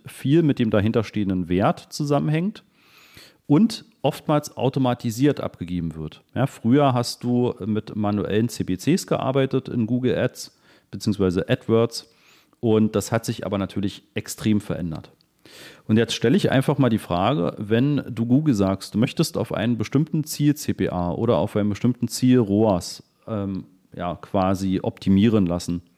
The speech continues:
warum ist der C P C dann noch bedeutend? Es ist doch letztendlich, ähm, ja, im Prinzip egal, ob Google da jetzt zwei Euro an Klickpreis ausgibt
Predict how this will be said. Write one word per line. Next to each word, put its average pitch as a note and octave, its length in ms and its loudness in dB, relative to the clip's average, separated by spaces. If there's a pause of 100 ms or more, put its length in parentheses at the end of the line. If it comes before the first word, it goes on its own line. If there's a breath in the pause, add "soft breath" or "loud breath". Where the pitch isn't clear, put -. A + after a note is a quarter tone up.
(840 loud breath)
warum A#2+ 600 2
ist - 160 -2
der G2+ 100 2
C - 160 -4
P F#2 160 -2
C A2+ 240 4
dann A2+ 140 4
noch G2+ 140 0
bedeutend? F#2 600 -4 (1120 soft breath)
Es G#2+ 160 -6
ist - 180 -4
doch C3+ 220 0
letztendlich, C3+ 880 0 (100)
ähm, A2 520 2 (460)
ja, F#2+ 260 0
im G2 180 -6
Prinzip A2 420 0
egal, G#2+ 680 2
ob - 260 -4 (100)
Google A#2 360 2
da G2+ 180 2
jetzt G2+ 360 -2
zwei C3+ 300 0
Euro G2 520 -2 (200)
an G2+ 320 -6
Klickpreis F#2+ 560 -2
ausgibt - 640 -4